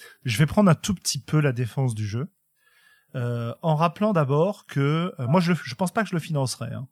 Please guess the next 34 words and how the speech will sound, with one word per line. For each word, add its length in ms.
Euh, 600
voilà. 240
J'ai 120
pas 120
spécialement 540
envie 160
d'y 120
jouer, 240
mais, 240
mais, 260
mais, 180
mais. 240
Euh, 200
déjà, 300
c'est 160
une 120
deuxième 320
édition, 480
c'est-à-dire 300
que 40
c'est 160
un 100
jeu 200
qui 140
est 20
sorti 360
il 20
y 60
a 40
des 260
années 300
et 60
des 220
années. 280